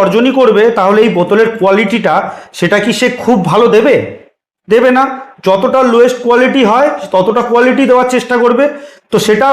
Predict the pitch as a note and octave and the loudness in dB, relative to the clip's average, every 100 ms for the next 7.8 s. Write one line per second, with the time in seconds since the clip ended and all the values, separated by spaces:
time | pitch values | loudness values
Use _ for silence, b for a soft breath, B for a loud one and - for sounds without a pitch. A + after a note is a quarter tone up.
0 | B3 G#3+ A#3 A3+ C4+ B3 B3+ B3 C4 C4+ | 2 0 0 0 2 2 2 2 0 2
1 | C4+ C4 B3 F3+ - G#2+ - B B - | 0 0 0 0 -2 -8 -10 B B -2
2 | G3 B3+ C4+ B3 A3+ B3+ C4 C4 B3+ C4 | 0 2 2 2 0 0 0 2 2 0
3 | C4+ C4+ C4 C4+ C4+ B3 G3 E3 G3+ A#3+ | 0 2 2 0 0 0 0 -2 -2 -2
4 | C#3+ F3+ A#3+ C#4+ - C4+ F#3 G#3+ F#3 A#2 | -2 0 2 2 2 0 0 0 -2 -2
5 | - B B - F#3 A#3+ A#3+ B3+ B3 A3 | -8 B B -2 0 0 2 2 2 2
6 | B3+ G3 G3+ A#3+ F#3+ C#3 - C#3 C3+ G3 | 2 0 2 2 2 0 -4 -8 -2 2
7 | A3 A3 A3+ A3 G#3 G3+ G#3+ A3 | 2 2 0 0 0 0 0 0